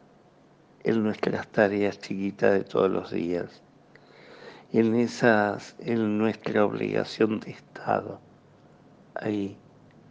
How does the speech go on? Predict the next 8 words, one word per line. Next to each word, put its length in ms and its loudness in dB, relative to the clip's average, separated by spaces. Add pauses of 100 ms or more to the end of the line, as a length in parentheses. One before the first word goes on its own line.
(340)
ahí 360 2
está 340 0
nuestro 480 -2
sagrario, 840 -2 (800)
ahí 260 6
está 320 4
nuestra 500 0
adoración, 840 0